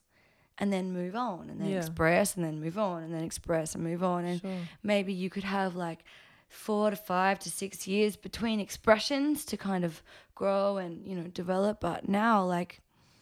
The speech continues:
Speaker 1: if you don't release an album at least every four years, like,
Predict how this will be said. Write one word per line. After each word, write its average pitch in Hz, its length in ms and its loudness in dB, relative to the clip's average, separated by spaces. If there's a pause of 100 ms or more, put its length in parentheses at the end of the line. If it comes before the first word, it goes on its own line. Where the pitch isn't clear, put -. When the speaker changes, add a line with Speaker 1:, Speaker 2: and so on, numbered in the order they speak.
(580)
Speaker 1:
if 208 200 2
you 220 80 6
don't 214 220 6
release 185 320 2
an 196 60 0
album 185 320 4
at - 320 -10
least 185 300 -4
every 175 200 -2
four 165 260 -2
years, 170 380 -2
like, - 300 -8